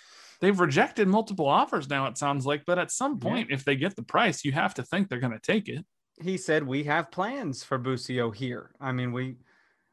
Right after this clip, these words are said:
Speaker 2: you know, that they're gonna let him have one hell of a season. Then some holy shit offer is gonna come through, and they're gonna pull the trigger
Speaker 1: Yeah.
Speaker 2: because, as is documented, Buzio wants to go too. You know what I mean? It's not like he wants to play his career in Kansas City.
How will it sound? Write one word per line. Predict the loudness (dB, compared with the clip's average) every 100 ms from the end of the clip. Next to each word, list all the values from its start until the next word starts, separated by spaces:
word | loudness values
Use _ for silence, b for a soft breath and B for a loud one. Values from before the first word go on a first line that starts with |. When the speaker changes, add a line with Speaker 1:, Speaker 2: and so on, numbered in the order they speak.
| _ -6
Speaker 2:
you |
know, | -2 0
that | 0 0
they're | 0
gonna | 2 2
let | 2
him | 2
have | 0 2
one | 0
hell | 2 2 2
of |
a | 0
season. | -8 -8 -4 -4 -4 -10 -6
Then | -6 -2
some | -2 -2
holy | -4 -4 -4 -2 -4
shit | -2 -2 0
offer | 0 -2 -2
is | -4
gonna | -2 -4
come | -4 -4 -4
through, | -4 -4 -6 -8 b b b _
and | -2 0 0 -2
they're | -2
gonna | -2 -4
pull | -2 -4
the |
trigger | -2 -4 -4 -14 _ _ _
Speaker 1:
Yeah. | 0
Speaker 2:
because, | 2 2 -2 -16 _ -12
as | -6 -4 -4
is | 0
documented, | 2 2 2 -2 -2 -2 -4 -4 b b -6
Buzio | -4 -4 0 2
wants | 2 0 -4
to | -6
go | 0 0 0
too. | -2 -2 -2 -10 _ -4
You |
know | 0
what | 0
I | 0
mean? | -2 -2
It's | -2
not | -2 -2 -4 _ -4
like | -4 -4
he |
wants | -4 -4 -6
to | -4
play | 0 0
his | -2
career | -4 0 0
in | 0
Kansas | -4 -4 -6 -4
City. | -2 -2 -6